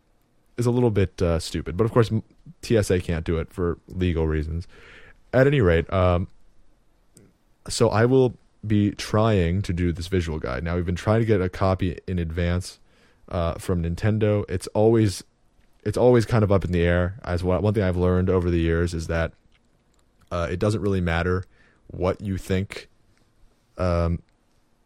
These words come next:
you may or may not receive that FedEx package. But Nintendo is supposed to be shipping out, uh, advanced copies of Phantom Hour-, I mean, sorry, Spirit Tracks. Did I say Phantom Hourglass?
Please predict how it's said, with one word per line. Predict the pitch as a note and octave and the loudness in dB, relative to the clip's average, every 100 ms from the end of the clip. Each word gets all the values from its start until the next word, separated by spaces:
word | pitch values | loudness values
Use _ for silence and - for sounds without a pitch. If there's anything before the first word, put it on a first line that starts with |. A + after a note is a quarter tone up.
| _ _ _ _ | _ _ _ _
you | G#2 G#2 | -2 2
may | G2 G2 G2 G#2 A#2+ | 4 6 6 4 2
or | F#2+ | 0
may | F2+ G2 | 2 2
not | G2+ G#2 | 2 0
receive | G#2+ - B2 G#2 | 0 0 0 0
that | F#2+ F2 | 0 0
FedEx | G#2 G2+ F#2+ - | 0 0 -2 -2
package. | E2 E2 E2+ - - - - | -2 -4 -8 -12 -20 -20 -2
But | G#2+ A2 | 0 2
Nintendo | C3+ C3+ B2+ | 4 4 4
is | |
supposed | - B2 B2+ | 4 4 4
to | |
be | A#2+ | 0
shipping | - B2 A#2 G#2+ | 0 0 0 0
out, | G2 G#2 - | 2 0 0
uh, | G2 F2+ - | 0 0 0
advanced | F#2+ G2 G2 - | 0 2 2 0
copies | F#2+ F#2 G2 F#2 | -2 0 0 0
of | F2 F2 - | -2 -4 -6
Phantom | - G2 F2+ | 0 0 0
Hour-, | F2 F#2+ | -2 -4
I | |
mean, | G2 | -4
sorry, | D#2 E2 D#2 | -2 -2 -2
Spirit | - G#2 G2 | 0 2 2
Tracks. | - E2 E2 - - - | 2 -2 -2 -6 -16 -8
Did | - | -6
I | |
say | A#2+ | -4
Phantom | C3+ B2 G#2+ | -2 0 2
Hourglass? | G#2 G#2 G#2+ G#2+ - | 2 0 0 -4 -6